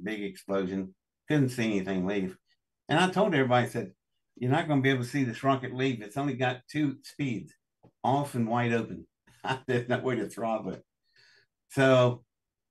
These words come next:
it left, and everybody thought it blew up, but it didn't. And we found it at a hundred and twenty-five miles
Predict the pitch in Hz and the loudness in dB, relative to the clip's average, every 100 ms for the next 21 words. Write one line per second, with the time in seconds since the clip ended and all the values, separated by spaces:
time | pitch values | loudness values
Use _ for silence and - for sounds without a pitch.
0 | _ 139 170 135 151 127 120 - _ _ | _ 2 2 4 4 4 2 -6 _ _
1 | _ 110 113 110 107 - 120 117 117 104 | _ -4 -2 -2 -4 -4 -2 2 0 2
2 | 110 110 95 104 110 117 120 92 92 92 | -2 -2 -4 -6 -2 -2 0 -4 -4 0
3 | 131 101 95 - _ _ _ _ _ _ | 0 0 -6 -12 _ _ _ _ _ _
4 | _ _ 101 107 107 104 - 120 120 120 | _ _ -2 -2 -2 -6 -8 -2 0 2
5 | 135 143 127 117 - - 107 101 95 147 | 4 6 4 2 0 -2 0 0 -2 -2
6 | 160 139 110 95 139 160 147 139 131 117 | 0 -2 -4 -6 -4 -2 0 0 0 0
7 | 120 117 107 107 | -2 -2 -2 -6